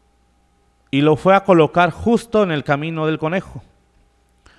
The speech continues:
Cuando el conejo pasó por ahí, le habló y no le contestaron. Entonces, le pegó, lo pateó,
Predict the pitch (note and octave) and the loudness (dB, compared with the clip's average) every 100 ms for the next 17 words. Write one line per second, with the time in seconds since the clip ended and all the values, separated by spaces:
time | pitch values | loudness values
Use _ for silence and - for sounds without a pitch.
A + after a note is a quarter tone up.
0 | _ _ _ G2 G2 G2 F#2+ G2 G2 B2+ | _ _ _ -6 -4 -4 -6 -6 -6 -6
1 | D3+ F3+ D#3+ F3 D3+ E3+ F3 E3 G3+ - | -4 -4 -2 -4 -2 -2 0 -2 -6 -14
2 | _ _ _ G#2+ A2+ B2+ C3 E3+ A#3 A#3+ | _ _ _ -6 2 4 4 4 2 0
3 | - _ _ - D3 D#3 C3 A2+ G#2+ G2 | -8 _ _ -8 -6 -2 -4 -4 -6 -6
4 | F#2+ - G2 F2 E2+ _ _ _ _ _ | -8 -6 -6 -6 -10 _ _ _ _ _
5 | _ _ _ _ _ - G2+ F#2+ D#3 C3+ | _ _ _ _ _ -10 -8 -2 -2 -2
6 | D#3 F#3+ - - _ _ _ _ _ _ | -6 -8 -8 -20 _ _ _ _ _ _
7 | _ G#2 G#2+ G#2+ A2 G2 A#2+ F#3+ D3 - | _ -6 -4 -4 -4 -2 -2 -2 -4 -12
8 | _ _ A2+ A#2 A#2 A#2+ A2 D3 G3 A3 | _ _ -4 -2 -2 -2 -4 -2 -2 -2